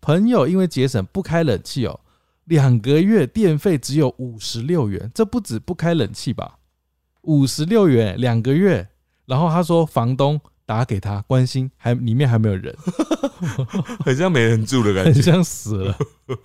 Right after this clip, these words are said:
Speaker 2: <laughs> 好，接下来这个人他说亲戚一家是省电狂魔。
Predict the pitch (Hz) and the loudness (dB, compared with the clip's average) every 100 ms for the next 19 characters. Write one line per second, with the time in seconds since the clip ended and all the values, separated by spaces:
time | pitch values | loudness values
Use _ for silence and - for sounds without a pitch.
0 | 123 - _ - 208 202 160 - _ _ | -12 -12 _ -8 -8 -8 -14 -20 _ _
1 | _ - 156 202 220 233 202 165 180 151 | _ -10 -8 -6 -8 -6 -4 -4 -4 -2
2 | 120 135 143 151 156 - 175 175 180 151 | 0 0 -2 -4 -4 -4 -4 -4 -4 -6
3 | 151 143 135 147 135 - 95 85 80 117 | -4 -4 -4 -4 -8 -4 -4 -4 -4 -4
4 | 92 - 76 85 78 65 | -4 -8 -8 -6 -8 -10